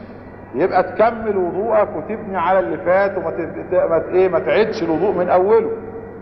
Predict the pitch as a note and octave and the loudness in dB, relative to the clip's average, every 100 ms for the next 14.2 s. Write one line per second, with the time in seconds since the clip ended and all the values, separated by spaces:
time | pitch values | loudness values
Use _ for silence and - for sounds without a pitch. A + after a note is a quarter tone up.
0 | - D3+ G3 G#3+ A3+ G#3 G#3+ A3+ G3+ G3+ | -6 0 0 0 0 2 2 0 -2 -2
1 | G#3+ A#3 G#3 - G#3+ A3 G3+ G3 G#3+ F#3 | 2 2 2 -4 -2 0 0 -4 -8 -8
2 | - F#3+ F#3 E3+ - - - - - - | -2 2 2 2 -4 -10 -14 -16 -18 -4
3 | D#3 F3+ E3+ E3 C#3+ B2+ E3 B2+ - - | 0 2 0 0 -2 0 0 0 -4 -10
4 | - - - - - C#3+ F#3 A3 G#3+ A3 | -14 -14 -16 -16 -8 0 4 4 2 -2
5 | A3 G3 F#3+ A3 G#3+ G#3+ G3+ G3+ G3 F3+ | -4 -2 2 0 0 0 0 0 0 2
6 | F#3 G#3+ - E3+ D3+ G3 G#3 F#3 F3 F3 | 4 2 0 -8 -2 0 0 -2 -2 -2
7 | E3+ G3+ F#3 E3+ F3+ - - B2+ E3+ D#3+ | 0 0 0 0 2 0 -4 0 0 2
8 | E3 E3 F3+ D#3 D3+ G#3 G#3 E3 G3 G#3+ | 0 2 2 2 0 0 0 0 2 2
9 | G3+ G#3 G#3 - - - - C#3 D#3 E3+ | 2 -2 -4 -10 -12 -12 -12 -10 -4 2
10 | G#3 G3 E3+ D#3+ D#3 D#3 D3+ D#3 G3 G#3+ | 2 2 -2 -4 -4 0 0 4 4 4
11 | G#3 - - - - - - - - C#3 | 0 -8 -10 -10 -12 -12 -14 -10 -4 -2
12 | C#3 G3 G#3+ G3+ G3+ G3 F#3+ E3+ E3+ E3 | 4 4 4 2 2 0 -6 -4 -4 0
13 | G3+ G#3 F3 - D3+ D3+ F#3 D#3+ F3+ F3+ | 2 2 0 -2 0 2 0 2 0 0
14 | F#3 E3+ | -4 -6